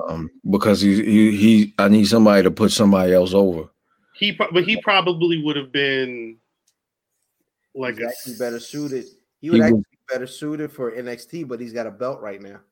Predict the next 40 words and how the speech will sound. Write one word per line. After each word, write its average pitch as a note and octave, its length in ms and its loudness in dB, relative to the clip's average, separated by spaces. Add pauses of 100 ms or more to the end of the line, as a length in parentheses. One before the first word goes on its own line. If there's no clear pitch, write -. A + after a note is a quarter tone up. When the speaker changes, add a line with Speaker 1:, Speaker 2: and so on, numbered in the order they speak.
(140)
Speaker 1:
He C3 80 2
was A#2 180 2
Speaker 2:
But E3 180 -2
I F3+ 80 2
Speaker 1:
eight. G3+ 80 -8
Speaker 2:
think, F#3+ 160 -4 (800)
yeah, G#3+ 180 0
I G#3 80 2
would, G#3 220 4
like, F#3 160 2
he G#3 140 -6
would G3+ 100 -4
have G3 60 -2
been, F3+ 120 0
like, E3+ 160 -2
a D#3 60 -6
seven, D#3 380 -4
eight C3 240 -8
pick. B2 240 -12
Like, A#2+ 80 -4
Speaker 1:
He A#2 60 4
Speaker 2:
you A#2 40 2
Speaker 1:
was A#2 80 2
Speaker 2:
don't D#3 80 -2
wanna A2+ 160 0
Speaker 1:
eight. A#2 80 0
Speaker 2:
get C3+ 160 -8
him C3 220 -10
early, B2 440 -8
but, A#2 220 -10
uh, A#2 40 -10
you C3 200 -10
would B2+ 140 -10
wanna B2 240 -6
have A2+ 240 -10
him A2 280 -14
at A#2 120 -16
some A2+ 320 -16
point. - 200 -12
Speaker 1:
<clears throat> - 320 4